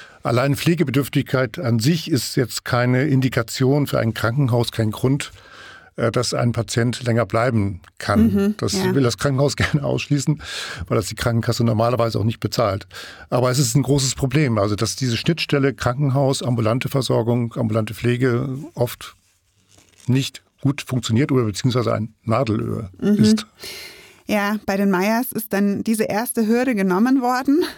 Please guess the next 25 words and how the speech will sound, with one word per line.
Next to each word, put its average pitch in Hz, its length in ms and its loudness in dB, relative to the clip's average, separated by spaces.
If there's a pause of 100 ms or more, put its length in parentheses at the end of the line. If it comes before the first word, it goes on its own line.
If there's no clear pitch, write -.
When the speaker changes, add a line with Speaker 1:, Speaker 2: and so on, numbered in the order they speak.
(640)
Speaker 2:
Da 190 120 -2
waren 190 140 2
die 196 80 0
beiden 196 200 0
dann 202 140 2
Speaker 1:
Ja. - 60 2
Speaker 2:
erstmal 196 340 0
erleichtert. 190 880 -2
Es - 120 -6
hat 202 160 -2
auch 202 100 0
noch 196 100 0
mal 202 120 2
ein 190 80 0
bisschen 202 240 -2
zeitlichen 208 440 -4
Aufschub 233 520 -2
gegeben, 220 420 2
weil 190 160 0
eben 190 220 -2
sich 185 160 -6
dann 180 160 -2
doch 196 180 -2
noch, 202 300 0
äh, - 40 -16